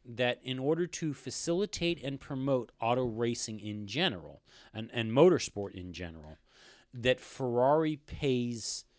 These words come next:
the F I A a few truckloads of money? From that perspective of motorsport is good, we support motorsport, motorsport isn't, is a fundamental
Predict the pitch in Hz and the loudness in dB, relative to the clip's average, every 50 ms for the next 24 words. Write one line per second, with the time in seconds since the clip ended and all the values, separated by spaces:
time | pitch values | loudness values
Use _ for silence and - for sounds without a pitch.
0 | _ _ _ _ _ - 113 110 120 123 - 120 127 131 - - 135 117 113 110 | _ _ _ _ _ -14 -8 -6 -6 -4 0 0 0 0 0 0 0 0 2 2
1 | 110 113 113 107 101 95 92 - _ _ _ _ _ _ _ _ _ _ _ _ | 2 2 0 0 0 -2 -4 -6 _ _ _ _ _ _ _ _ _ _ _ _
2 | _ _ _ _ _ - - - _ _ _ _ _ _ _ _ - - 123 - | _ _ _ _ _ -20 -20 -20 _ _ _ _ _ _ _ _ 0 0 0 2
3 | - 147 143 - - 156 131 - - 117 113 110 101 104 95 104 101 90 73 - | 2 0 0 2 4 4 4 4 4 2 2 2 2 0 -4 -2 -4 -4 -6 -8
4 | - _ _ _ _ _ _ _ _ _ _ _ _ _ _ _ _ _ _ _ | -18 _ _ _ _ _ _ _ _ _ _ _ _ _ _ _ _ _ _ _
5 | _ _ - - - - _ _ _ _ _ _ - - _ - - _ _ - | _ _ -20 -20 -20 -20 _ _ _ _ _ _ -20 -20 _ -20 -20 _ _ -20
6 | - - - - - - - - - - - _ _ _ _ _ _ _ _ _ | -20 -20 -20 -20 -20 -20 -20 -20 -20 -20 -20 _ _ _ _ _ _ _ _ _
7 | _ _ - - - 143 135 131 131 127 123 - - - 123 - - - 123 117 | _ _ -10 -2 2 2 4 4 4 0 0 -2 -2 -2 -2 -2 0 2 2 2
8 | - - - 113 107 101 - - - 107 104 104 101 98 92 - - - - - | 2 2 -2 -2 -2 -2 -2 0 4 4 6 6 4 2 -2 -6 -12 -20 -20 -20
9 | - - - - 113 113 120 123 123 127 127 - - - 123 117 113 107 101 98 | -20 -20 -12 -6 0 4 6 6 6 6 4 0 -2 -4 -2 -2 -2 -2 -4 -6
10 | 92 95 98 127 143 147 156 156 - - - - _ _ - 107 120 123 - - | -6 -2 2 4 4 4 4 2 -4 -16 -20 -20 _ _ -6 -2 0 0 0 0
11 | 120 - - - 143 139 - 127 131 127 127 123 117 - - - 123 120 117 - | -2 -2 -2 0 0 0 0 0 0 0 0 0 -2 -6 -6 -4 -2 -2 -2 -2
12 | 120 117 113 110 104 - - - 113 113 107 113 117 110 101 117 117 - - - | -2 -2 -2 -2 -4 -6 -6 -6 -4 -4 -2 -2 -2 -2 -2 -4 -6 -8 -4 -2
13 | 123 113 107 101 - - - - - - - _ _ _ _ _ _ _ _ _ | -2 -2 -2 -2 -6 -8 -12 -20 -20 -20 -20 _ _ _ _ _ _ _ _ _
14 | - 135 117 - - - 160 156 160 160 165 151 143 139 139 135 - 127 123 - | 4 4 4 4 2 4 6 6 8 8 6 6 6 4 2 2 0 -4 -6 -8